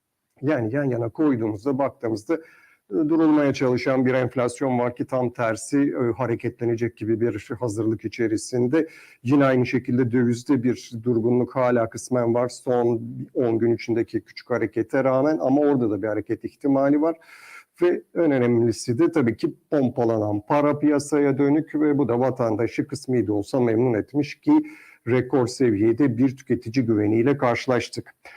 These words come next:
Piyasalara dönüp baktığımızda ise, yani paranın rol oynadığı, başrolde olduğu piyasa tarafında durgunluk geçen haftadan bu yana var. Özellikle ikinci tura kalınmasıyla beraber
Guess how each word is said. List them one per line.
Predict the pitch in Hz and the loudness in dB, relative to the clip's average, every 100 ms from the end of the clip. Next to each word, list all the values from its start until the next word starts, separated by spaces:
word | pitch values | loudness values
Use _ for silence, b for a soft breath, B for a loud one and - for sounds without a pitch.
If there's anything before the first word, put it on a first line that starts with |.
| B - | B 2
Piyasalara | 160 151 127 113 | 2 4 2 4
dönüp | 127 117 107 | 2 2 2
baktığımızda | 117 - - 120 117 110 151 | 0 -2 -2 0 2 2 2
ise, | 117 107 - 156 | 2 0 0 2
yani | 123 117 113 | 4 2 0
paranın | 113 101 113 139 160 127 107 98 127 | -2 -2 0 2 4 2 0 -6 -4
rol | 117 117 110 110 | 0 2 2 2
oynadığı, | 107 110 107 120 120 113 | 2 0 0 0 0 0
başrolde | 131 - 131 113 107 | -4 -4 0 0 0
olduğu | 120 151 139 113 107 | 0 2 2 0 -4
piyasa | - 147 131 110 | -2 -2 -2 -4
tarafında | - 147 123 - 135 170 180 B B 151 | -2 0 0 0 0 0 -2 B B 0
durgunluk | 156 117 120 123 | 2 4 2 2
geçen | 135 120 135 | 0 0 0
haftadan | 120 - 110 117 117 | 0 0 -2 2 4
bu | 123 | 4
yana | 117 113 120 | 4 2 2
var. | 131 | 2
Özellikle | 110 113 117 117 - 135 | 0 2 0 0 0 2
ikinci | 131 - 120 123 | 2 0 -4 -4
tura | - 117 113 113 | -4 0 0 0
kalınmasıyla | 127 120 120 117 - 117 110 | 0 2 2 0 0 0 2
beraber | 123 117 113 127 | 2 2 2 2